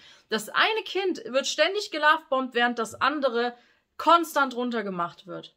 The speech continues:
okay? Und das ist Missbrauch. Das ist Missbrauch. Das zerstört nämlich beide Kinder, okay? Also, und das wird geleugnet.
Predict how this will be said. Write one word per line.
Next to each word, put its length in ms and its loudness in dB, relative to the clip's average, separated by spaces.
okay? 380 2
Und 160 -2
das 120 2
ist 120 -2
Missbrauch. 640 -2
Das 220 2
ist 160 -10
Missbrauch. 600 -2
Das 200 2
zerstört 320 -2
nämlich 280 -2
beide 300 4
Kinder, 480 -6
okay? 440 -2
Also, 560 2
und 180 0
das 200 4
wird 160 -4
geleugnet. 760 2